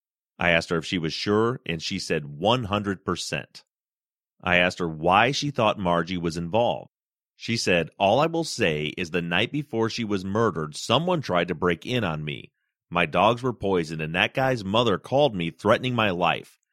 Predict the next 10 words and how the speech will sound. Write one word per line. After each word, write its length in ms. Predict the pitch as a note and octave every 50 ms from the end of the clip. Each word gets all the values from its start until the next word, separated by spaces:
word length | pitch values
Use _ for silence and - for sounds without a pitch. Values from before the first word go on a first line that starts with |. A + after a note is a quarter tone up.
| _ _ _ _ _ _ -
I 140 | - G2 G2+
told 340 | - - A#2+ B2+ D3 C3+
them 160 | A#2 F#2+ F2 C#2+
all 200 | C2+ D#2 D#2+ D2
this, 260 | D#2 D2+ D#2 D#2 -
and 160 | - F2+ E2+
they 100 | F2 E2
didn't 300 | D2+ E2+ G2 G#2 G2+ F2+
believe 400 | E2 F2+ F2 F2+ G2 G2+ F2+ D2
me." 260 | D#2 C#2+ B1+ - -